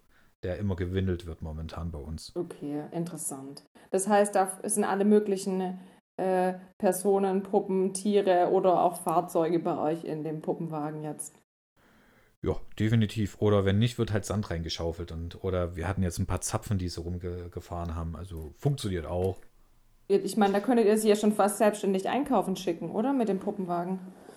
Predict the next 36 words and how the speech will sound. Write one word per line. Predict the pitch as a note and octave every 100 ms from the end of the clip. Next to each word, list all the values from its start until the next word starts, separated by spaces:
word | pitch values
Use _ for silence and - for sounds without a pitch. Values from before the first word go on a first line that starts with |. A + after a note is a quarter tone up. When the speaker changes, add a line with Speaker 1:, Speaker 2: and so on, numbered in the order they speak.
| - - - - - - -
Speaker 1:
Nee, | G#2+ G#2+ G2+
weil | G2
da | F#2+
kommt | A2+ G#2
nur | G#2+
Schwachsinn | - A2 - F#3
an. | F2+ G#4+ G#4+ - - -
Also, | G2 F#2+ C#4+ - - -
weil | G#2
entweder | A2 A#2 A2 G#2 G#2 -
tausend | - A#2+ B2 A#2+ -
Äpfel | B2 - E3 D3+
und | A2+ A2+
tausend | - G#2 B2+ A#2+
Bananen, | G2+ F#2+ G2+ C3+ C#3
aber | G2+ G#2 G#2+
nicht | A2 A#2+ A2
das, | -
was | A2+
wir | A#2
vielleicht | G#2+ G#2+ G#2
drumherum | G#2+ G2+ G2+ A#2+
noch | F#2
brauchen. | - D2+ E2 - E2+ - _ _ - - - - - - - C5
Ähm, | A2 G2 F#2+ F#2+ F#2+ G2 -
ja, | A2 G#2+ B2+ C#3
wir | A#2
haben's | B2+ -
tatsächlich | B2 C3 C3+ - A#2+
geschafft, | A2+ - A#2+ -
bis | A#2 -
zum, | A2 G2+ - G2 G#2+ -
bis | A2+ -
zum | G#2+
jetzigen | G#2+ C3 - C3+ A#2+
Ostern | A#2+ B2+ D3+ - C3+ C3+